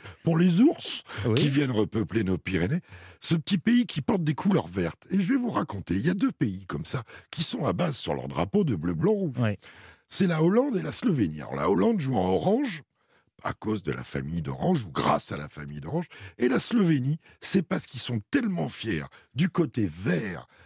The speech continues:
Speaker 1: et sapineux et de, de, de résineux de leur, euh, pays qu'ils portent le vert de leur forêt dans les plus belles compétitions du monde. Et en basket,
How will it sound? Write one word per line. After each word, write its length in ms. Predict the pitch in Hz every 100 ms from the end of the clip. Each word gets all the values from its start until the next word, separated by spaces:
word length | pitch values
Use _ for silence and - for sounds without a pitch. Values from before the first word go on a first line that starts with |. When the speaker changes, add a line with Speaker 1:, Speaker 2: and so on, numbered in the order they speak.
| _
Speaker 1:
et 80 | -
sapineux 720 | - 185 - 156 165 180 123 _ _ _
et 180 | 139 127 120
de, 260 | 123 107
de, 280 | 85 98 80
de 100 | 73
résineux 680 | 139 240 170 165 165 180 113 - - -
de 120 | 113
leur, 300 | 110 98 87
euh, 100 | 82
pays 440 | - 127 120 165 _ _ -
qu'ils 200 | 185 156
portent 360 | 147 117 -
le 100 | 101
vert 420 | 90 90 113 156 165 _ -
de 120 | 113
leur 200 | 185 -
forêt 500 | - 85 65 71 - _ _ _ _
dans 140 | 98
les 140 | 98 82
plus 160 | 107
belles 160 | 98 120
compétitions 580 | 101 82 92 87 - 90
du 140 | 71
monde. 180 | 67 64 _ - - -
Et 120 | 101
en 120 | 170
basket, 560 | 175 110 - 69 -